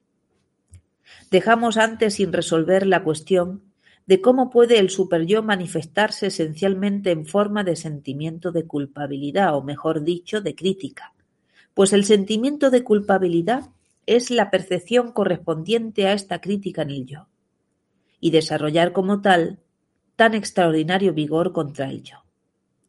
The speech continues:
Volviéndonos primeramente a la melancolía, encontramos que el superyo, extremadamente enérgico, y que ha traído así la conciencia, se encarniza implacablemente contra el yo,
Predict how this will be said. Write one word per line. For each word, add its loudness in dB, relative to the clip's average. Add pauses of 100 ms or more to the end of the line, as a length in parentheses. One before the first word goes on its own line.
(320)
Volviéndonos 4
primeramente -2
a 0
la 0
melancolía, -2
encontramos -2
que -2
el 0
superyo, -2 (200)
extremadamente -8
enérgico, -8 (420)
y -2
que 4
ha 2
traído 2
así -4
la -4
conciencia, -2 (260)
se -2
encarniza -2
implacablemente -2
contra -4
el 0
yo, 0